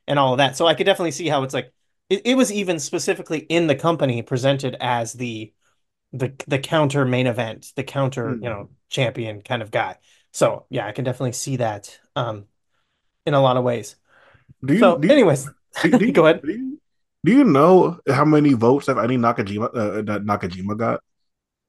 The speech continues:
Speaker 1: No, no. It was, uh, you know, it was on the, you know, that stuff was on the list, but I just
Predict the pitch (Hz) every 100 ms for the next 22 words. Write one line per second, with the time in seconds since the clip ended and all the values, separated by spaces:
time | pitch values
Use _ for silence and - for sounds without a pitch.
0 | _ - 170 294 339 262 147 143 220 160
1 | 131 - 165 151 170 170 160 151 147 147
2 | 143 156 143 151 160 151 151 160 165 151
3 | 143 135 135 - _ _ _ - 226 139
4 | 185 196 185 151 143 127 127 135 135 135
5 | 135 -